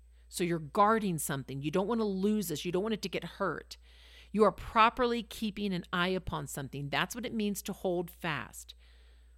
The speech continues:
Think about that as it pertains to Sardis.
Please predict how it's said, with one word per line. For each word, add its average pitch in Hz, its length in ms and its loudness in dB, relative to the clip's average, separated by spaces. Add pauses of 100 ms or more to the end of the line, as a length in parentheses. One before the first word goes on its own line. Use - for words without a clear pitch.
(500)
Think 285 180 0
about 175 340 0
that 147 320 0
as 185 140 -4
it - 80 -6
pertains 175 400 -6
to 160 100 -12
Sardis. 156 640 -6